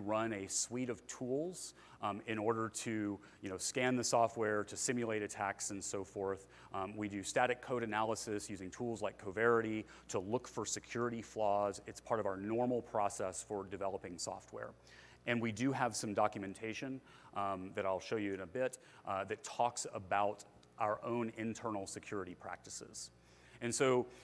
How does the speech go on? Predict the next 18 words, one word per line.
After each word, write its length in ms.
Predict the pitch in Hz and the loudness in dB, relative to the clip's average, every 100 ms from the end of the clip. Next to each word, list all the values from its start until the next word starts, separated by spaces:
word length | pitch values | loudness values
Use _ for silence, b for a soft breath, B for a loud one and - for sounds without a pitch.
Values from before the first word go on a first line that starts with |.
| B | B
you 80 | 135 | 0
know, 140 | 120 113 | 2 4
this 240 | 139 147 | 2 4
is 120 | 139 | 2
not, 300 | 123 117 117 - - - - - 120 | 4 4 2 -4 -20 -20 -20 -18 -4
this 140 | 131 | 2
doesn't 260 | 143 123 101 - - | 2 2 -4 -16 -6
satisfy 480 | - 139 131 135 117 | 4 4 6 4 4
the 80 | |
requirement 600 | 101 101 - 135 123 - | 2 0 4 4 4 0
because 180 | 117 110 | -6 -6
it's 160 | 98 120 | -6 -2
really 200 | 110 104 | 0 0
only 240 | 110 107 | -2 -2
speaking 360 | 101 - 107 104 | -4 -6 -6 -6
to 120 | - | -4
Tableau 260 | 104 98 95 | -4 -2 -2
Server. 400 | - 156 180 | 2 4 4